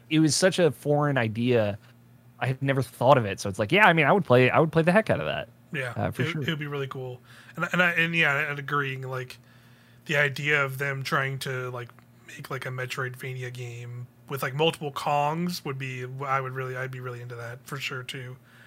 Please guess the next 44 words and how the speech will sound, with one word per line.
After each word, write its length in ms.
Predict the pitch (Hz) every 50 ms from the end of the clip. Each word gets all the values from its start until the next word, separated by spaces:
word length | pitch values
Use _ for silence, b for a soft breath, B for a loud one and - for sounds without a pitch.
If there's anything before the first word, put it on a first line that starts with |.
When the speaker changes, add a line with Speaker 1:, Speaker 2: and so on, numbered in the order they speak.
| b b b b b -
Speaker 2:
Just 180 | - 175 208
Speaker 1:
Yeah. 60 | 226 185
Speaker 2:
like, 240 | 147 139 135 127
here's 220 | - - 190 196 190
this 100 | 180 -
whole 160 | - 175 180
section 380 | 175 - - 180 - - 175 156
dedicated 400 | 165 165 170 - - 160 156 147
to, 80 | 151
like, 160 | 147 143 135
Diddy 180 | 135 156 160 160
Kong, 300 | 143 160 139 131 131 131
and 80 | 127 131
he 80 | 135
has, 120 | 139 135 131
like, 80 | 135
his 120 | 131 127 127
jetpack, 560 | 127 147 143 - - 147 127 120 120 120 -
and 80 | 139
here's, 240 | 131 139 135 131 131
like, 220 | 131 127 123 - b b b b b b b b b _ -
Cranky 300 | - 170 151 - 170 147
Kong 420 | 147 151 147 139 135 135 135 131
with 140 | 135 135 127
his, 280 | 139 131 131 131 131
like, 320 | 131 131 131 127 127 - -
you 120 | 175 147
know, 260 | 139 135 131 131 131 - _ _ -
with, 160 | 151 135 127 139
and 100 | 151 151
Speaker 1:
His 160 | 175 190 196
Speaker 2:
even 100 | 190 180
Speaker 1:
cane 340 | 147 123 120 127 127 127 123
going 280 | 120 120 117 117 117
through, 160 | 110 - 131
like, 140 | 120 - -
Speaker 2:
cane. 40 | -
Speaker 1:
spikes 320 | - 127 113 110 110 -
or 60 | 135 123
something. 280 | - 123 120 117 135 131
Speaker 2:
And 160 | 131 135 135
even, 200 | 143 143 151 147 147
like, 220 | 147 139 135 -
make, 280 | 143 139 147 147 143